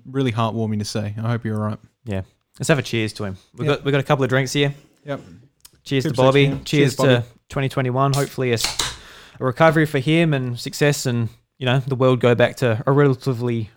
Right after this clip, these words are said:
Speaker 2: normal state. At least
Speaker 1: It'll
Speaker 2: get, at least, you know.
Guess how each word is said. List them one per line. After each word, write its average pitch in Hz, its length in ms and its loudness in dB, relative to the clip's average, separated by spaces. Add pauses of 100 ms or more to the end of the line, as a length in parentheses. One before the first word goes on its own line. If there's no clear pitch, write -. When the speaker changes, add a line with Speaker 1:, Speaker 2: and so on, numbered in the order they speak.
(100)
Speaker 2:
normal 135 440 2
state. 143 380 2
At - 540 -20 (280)
least 214 240 6
Speaker 1:
It'll 165 100 8
Speaker 2:
get, - 60 -4
at 160 80 4
least, - 360 2
you 151 60 0
know. 127 160 2